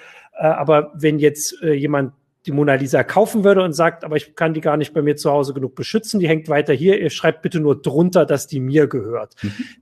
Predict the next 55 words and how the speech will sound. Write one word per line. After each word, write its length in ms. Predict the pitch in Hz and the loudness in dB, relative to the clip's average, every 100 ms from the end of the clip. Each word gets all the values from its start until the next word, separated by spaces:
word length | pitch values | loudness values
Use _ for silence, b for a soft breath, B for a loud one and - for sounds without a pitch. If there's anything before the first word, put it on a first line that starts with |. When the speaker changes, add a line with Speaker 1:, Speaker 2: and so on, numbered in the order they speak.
| _ | _
Speaker 1:
Das 320 | 170 185 - | 0 2 2
wäre 240 | 170 180 170 | 4 4 2
quasi 400 | - 156 151 156 | 2 2 2 2
das, 240 | 160 - | 0 0
was 180 | 151 - | -4 -4
man 140 | 143 | -4
mit 120 | 139 - | -4 -6
N 140 | 143 | -4
F 200 | 135 - | -6 -6
Ts 260 | - 131 - | -6 -6 -6
digital 360 | 131 123 170 | -12 -4 -2
machen 280 | 208 196 190 | 0 -4 -6
könnte. 420 | 202 202 226 214 B B B B | -6 -6 -4 -6 B B B B
Ähm, 320 | 180 165 160 151 - | -4 -2 -2 -6 -2
das 180 | 180 - | -2 -2
Einzige 580 | - 170 196 - 165 | -2 0 0 -4 -6
ist, 240 | - - - | -6 -8 -2
dass 200 | 160 - | -2 -2
man, 320 | 156 151 156 | -2 -2 -6
wenn 220 | 160 156 | -8 -6
das, 240 | 143 131 - _ _ _ | -6 -8 -10 _ _ _
wenn 200 | - 156 | -12 -10
man 100 | 131 | -8
das 220 | 131 120 - | -8 -8 -10
digital 500 | 131 127 - 165 214 | -12 -8 0 2 4
machen 300 | 202 190 185 | 2 0 0
würde 160 | 170 | 0
auf 160 | 143 - | -2 -6
einer 160 | 143 | -12
Internetseite 840 | 180 185 170 165 165 160 160 170 165 b b b | -8 -4 -4 -4 -4 -4 -2 -4 -6 b b b
mit 200 | 160 143 | -10 -10
einer 300 | - 143 135 | -8 -6 -6
digitalen 560 | 143 - 143 143 151 139 | -6 -10 -10 -4 0 0
Reproduktion 720 | 135 131 - 131 - 175 180 | -2 -4 -4 -6 -4 -2 0
von 160 | 185 175 | 0 0
der 80 | |
Mona 240 | 160 160 151 | 0 0 0
Lisa, 240 | 147 151 | -2 -2
hieße 340 | 139 170 - 175 | -2 -2 -2 -2
das 220 | 147 - | -2 -4
eben 180 | 147 151 | -6 -6
nicht, 220 | 160 185 | -6 -6
dass 140 | - | -4
man 100 | 156 | -4
nicht 140 | 147 156 | -4 -6
auf 140 | - | -4
irgendeiner 320 | 202 165 151 | -2 0 -2
anderen 260 | 160 165 147 | 0 -2 0
Seite 300 | 151 151 151 | 0 0 -4
die, 140 | 147 | -8
die 140 | 135 139 | -14 -2
gleiche 340 | 160 165 - | 2 2 0
Bilddatei 560 | 123 185 226 214 214 202 | 0 0 0 0 -2 -2
finden 380 | 214 208 208 | -6 -8 -6
würde. 340 | 196 220 247 | -4 -4 -4